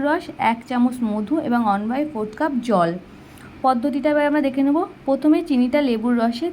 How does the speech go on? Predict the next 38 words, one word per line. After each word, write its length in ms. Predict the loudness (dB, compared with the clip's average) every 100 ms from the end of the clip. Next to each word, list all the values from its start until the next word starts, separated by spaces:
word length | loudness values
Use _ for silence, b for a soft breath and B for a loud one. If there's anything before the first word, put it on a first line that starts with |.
| -4
তিরিশ 240 | 0 0 -2
থেকে 140 | 0 2
পঁয়তাল্লিশ 540 | 2 0 0 -2 -2 0
মিনিট 200 | 0 0 0
ভিজিয়ে 260 | 0 2
রাখতে 280 | 0 -2 0
হবে। 240 | 0 0 -4 B B B -4
তারপর 340 | 2 2 2 2 2 -2
এক 80 | -2 -2
চামচ 260 | 0 0 0
মধু 240 | 0 2 2
মিশিয়ে 260 | 0 0 -2 -2
সেটাকে 300 | -4 -2 0 0 0
অল্প 180 | 0 0 2
আঁচে 180 | 2 0
মোটামুটি 440 | 0 0 0 -2 -2
কুড়ি 220 | 0 0
থেকে 200 | 0 -2 0
পঁচিশ 320 | -2 -4 -2 0
মিনিট 200 | 2 2 -2
ফুটিয়ে 280 | -4 -2 -2
নিতে 220 | 0 2
হবে 260 | 2 0 -4 B B B
এবং 180 | -2 2 4
মিশ্রণটি 460 | 4 2 2 2 2 2
চামচের 380 | 0 0 -2 -2
সাহায্যে 360 | 0 0 0 0 0
অনবরত 380 | 0 0 -2 2 2
নাড়তে 300 | 2 -2 -2
হবে 180 | 0 -2 -6 B B -2
যাতে 200 | 0 0
পুড়ে 260 | 0 0 2
না 60 | 2
যায়। 200 | 0 -4 -8 -10 -2
মিশ্রণটি 520 | -2 0 0 0 -2 -2
চামচের 420 | -2 -2 -4 -4 -2
সাহায্যে 480 | -2 -2 -6 -6 -6
তুলে 200 | -4 -2